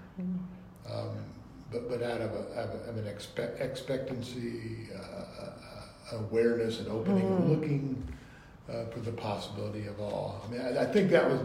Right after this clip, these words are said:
Speaker 2: I didn't remember exactly how you said it, but that's what I heard,
Speaker 1: Yeah.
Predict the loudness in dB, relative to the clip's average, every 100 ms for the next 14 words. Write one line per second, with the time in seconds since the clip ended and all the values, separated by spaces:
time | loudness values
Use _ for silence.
0 | -2 -8 -6 4 8 12 12 12 12 12
1 | 12 12 12 12 10 10 10 8 10 10
2 | 12 12 10 10 10 8 6 4 4